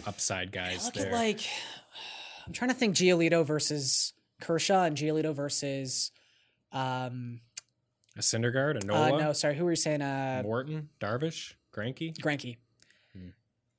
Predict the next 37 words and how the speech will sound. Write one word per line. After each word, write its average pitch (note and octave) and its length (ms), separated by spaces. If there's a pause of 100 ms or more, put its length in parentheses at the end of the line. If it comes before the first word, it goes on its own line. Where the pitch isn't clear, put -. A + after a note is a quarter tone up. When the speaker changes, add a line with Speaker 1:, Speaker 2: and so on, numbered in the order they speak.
(140)
Speaker 2:
'Cause E3+ 200
Greinke G#3 360
for G#3 140
me F#3 140
is D#3+ 80
not E3 180
someone D#3 220
who D3 120
I'm C#3 120
actively C3+ 340
looking C3+ 240
to A2+ 60
Speaker 1:
No. A2 60
Speaker 2:
buy B2 140
this B2+ 220
year. C3+ 300
Verlander's D3 440
not C#3+ 140
someone C3+ 220
I'm C3+ 80
actively C3 320
looking C3 180
to B2+ 60
buy B2+ 200
this B2+ 200
year. C3 240
I - 80
think F#3+ 200
I'd F#3+ 120
rather D3 220
have C#3 100
Giolito. C3+ 420
Speaker 1:
Yeah, A2+ 300
I, D#3 160 (240)
for - 100
the A#2 80
strikeouts. - 640